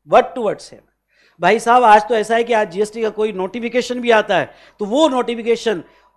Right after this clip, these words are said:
उसी दिन, उसी मोमेंट पे, उसी टाइम पे कॉमन पोर्टल पे सेंट्रल में भी पब्लिश होता है और स्टेट में भी पब्लिश होता है।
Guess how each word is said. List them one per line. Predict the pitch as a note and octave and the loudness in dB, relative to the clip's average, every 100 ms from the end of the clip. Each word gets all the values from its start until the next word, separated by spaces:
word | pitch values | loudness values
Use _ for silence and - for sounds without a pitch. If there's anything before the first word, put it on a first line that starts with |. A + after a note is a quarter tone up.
| _ | _
उसी | C#4+ - F4 E4+ | -4 2 2 4
दिन, | C4+ A3+ C3+ - | 2 -2 -4 -6
उसी | B3 - F4+ | -6 4 6
मोमेंट | D#4+ C#4+ C4+ C4 A#3+ | 6 4 2 -2 -4
पे, | G3 D3+ - | -4 -4 -4
उसी | A3+ E4 E4 | -2 2 4
टाइम | A#3+ A#3 A3+ | 4 4 0
पे | A3+ F3+ C3 - _ _ | 0 0 0 -12 _ _
कॉमन | G3+ A3+ D#4+ | 4 6 4
पोर्टल | D4+ A#3+ A#3 A3+ | 2 0 2 -2
पे | G#3 | -2
सेंट्रल | F#3 G3+ G3 G3+ B3+ | -4 -2 -2 2 2
में | B3+ B3+ | 2 -2
भी | C4 C4 B3+ - | -2 -4 -6 -4
पब्लिश | G3+ B3 B3 | -2 -2 -2
होता | B3+ C4+ | 0 2
है | C#4 | 6
और | D4 E4 B3+ - - | 8 8 6 0 -16
स्टेट | - G3+ F#3 | -10 -8 -8
में | D#3+ C3 | -8 -12
भी | A#2+ | -14
पब्लिश | - G2 - - | -18 -20 -20 -20
होता | _ | _
है। | _ | _